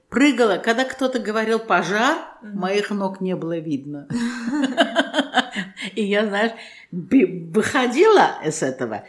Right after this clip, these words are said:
Speaker 1: а потом так же заходила. И к-, прыгала, прыгала, прыгала. Потом ходила, для меня удовольствие, крушенная вода.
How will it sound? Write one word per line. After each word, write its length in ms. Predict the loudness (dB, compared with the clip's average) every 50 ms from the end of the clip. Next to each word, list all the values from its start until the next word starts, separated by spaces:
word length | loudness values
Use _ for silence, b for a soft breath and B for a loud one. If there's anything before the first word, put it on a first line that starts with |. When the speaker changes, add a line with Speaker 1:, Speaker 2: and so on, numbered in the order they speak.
| B B B
Speaker 1:
а 80 | -2
потом 320 | 0 0 0 2 0 2 2
так 200 | 0 0 0 0
же 120 | -2 -2
заходила. 920 | 0 0 -2 0 2 2 2 2 2 2 4 4 4 4 2 -2 -4 -8 B B -12 B B
И 180 | -4 -4 -4
к-, 220 | -4 -8 -10 -10 -4
прыгала, 480 | 4 8 10 10 10 8 4 0 0
прыгала, 520 | -2 -4 0 2 2 2 4 4 4 4 2
прыгала. 420 | 2 2 0 0 2 0 0 0 -4 B B B B B B B B _ _
Потом 300 | -8 -8 -4 -4 -4 -4
ходила, 500 | -2 -2 -2 -2 0 0 -2 -2 -2 -4
для 180 | -4 -4 -4 -2
меня 220 | -2 -4 -2 -2
удовольствие, 760 | -2 0 0 -2 -2 -2 -2 -2 -4 -4 -6 -8 -8 -8 -8 -8 -12 _ _ _ _
крушенная 720 | -4 -2 -2 0 0 0 0 0 0 0 0 0 -2 -2
вода. 480 | -2 -4 -6 -6 -4 -4 -6 -6 -6